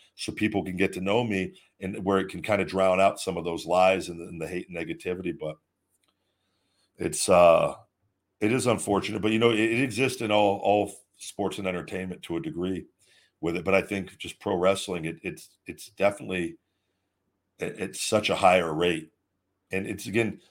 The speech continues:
anyone can create any content nowadays. And people too, you got somebody that creates a pe-, piece of hateful content or negative content or drama that not even remotely true.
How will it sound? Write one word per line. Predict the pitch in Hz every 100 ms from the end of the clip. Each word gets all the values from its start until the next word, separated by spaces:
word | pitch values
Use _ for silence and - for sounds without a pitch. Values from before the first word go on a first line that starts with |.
| _
anyone | 101 113 107 107
can | 98 107
create | 98 113 104 113
any | 104
content | 98 98 110 110 101 98
nowadays. | 87 90 87 85 85 87 - _ _
And | 104 95
people | - 110 -
too, | - 113 107 92 - _ _ _ _ _
you | -
got | 95 92
somebody | - 123 117
that | 107 101
creates | - 107 107
a | -
pe-, | 110 107 - _
piece | 104 104
of | -
hateful | 107 104 -
content | 90 95 95 92 98
or | 90
negative | 90 87 92
content | - 95 90 87 95 92 _ _ _
or | 98
drama | 85 92 92 92 92 95
that | 92 -
not | 104 98
even | 90 87
remotely | 90 92 85
true. | 80 - 117 95